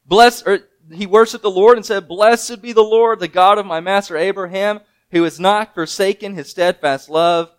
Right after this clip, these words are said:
and his faithfulness toward my master. As for me, the Lord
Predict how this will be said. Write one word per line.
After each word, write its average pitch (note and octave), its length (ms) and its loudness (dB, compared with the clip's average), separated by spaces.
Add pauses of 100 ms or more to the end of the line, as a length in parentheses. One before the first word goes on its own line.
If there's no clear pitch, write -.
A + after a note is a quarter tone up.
(160)
and A#2+ 100 -16
his A#2+ 160 -14
faithfulness D3+ 520 -4
toward C3+ 260 -10
my A2+ 140 -12
master. G#2+ 540 -14 (580)
As C3 220 0
for C3+ 160 -6
me, D#3 260 -6
the C3 140 -4
Lord E3 500 -2